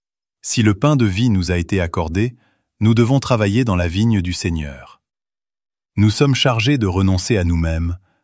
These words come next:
de prendre notre croix et de suivre le Christ. Nous devons entreprendre la course qui nous est proposée avec un zèle persévérant. Ceci requiert souvent une action énergique. Nous ne pouvons rester oisifs.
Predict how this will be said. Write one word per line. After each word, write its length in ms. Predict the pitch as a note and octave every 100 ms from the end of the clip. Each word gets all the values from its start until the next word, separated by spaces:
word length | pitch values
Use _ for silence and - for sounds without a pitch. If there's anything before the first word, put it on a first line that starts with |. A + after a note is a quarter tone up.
| _ -
de 100 | G2
prendre 440 | F#2 - B2 G#2
notre 260 | F2+ F2 -
croix 420 | E2+ - F2 G2 - _
et 120 | G2
de 100 | F#2+
suivre 400 | F#2 - A2 F2
le 80 | E2
Christ. 520 | D#2+ - C#2+ - - _ _ _ _ _ _ _ _ _ _ -
Nous 140 | G2+
devons 340 | G#2+ A#2+ D3 C3
entreprendre 640 | A2+ A2 F#2 C3 C3 F2+
la 100 | E2
course 400 | D#2+ C3 C3+ -
qui 120 | -
nous 200 | F2+ E2+
est 80 | F2
proposée 560 | E2+ G#2 G2+ F2+ G#2+ A#2+
avec 260 | E2 F2+
un 120 | F#2
zèle 320 | E2 G2 G2 F2+
persévérant. 720 | G2 - G2 E2 D#2 C#2+ C#2+ _ _ _ _ _ _ _ _ _ _
Ceci 400 | - B2 G#2+ F3
requiert 360 | C3 G#2+ A2+ F#2+
souvent 360 | - G#2 A#2+
une 140 | B2 F#2
action 360 | F2+ - A#2
énergique. 680 | G2+ F#2 E2 D2+ C#2+ - - _ _ _ _ _ _ _ _
Nous 160 | F#2+ G2+
ne 80 | A2
pouvons 340 | A2 A2+ B2
rester 300 | G#2 F#2 -
oisifs. 640 | F2 F2 D2+ C#2+ - -